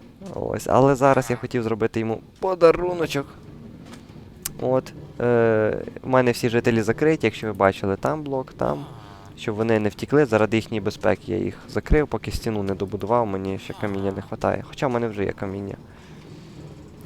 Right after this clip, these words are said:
Ось. А ірокез таке не робив, тому я вирішив йому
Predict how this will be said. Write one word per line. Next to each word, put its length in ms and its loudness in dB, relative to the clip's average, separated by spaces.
Ось. 160 -14
А 800 4
ірокез 400 0
таке 240 0
не 100 4
робив, 440 0
тому 340 -4
я 120 2
вирішив 480 0
йому 320 -2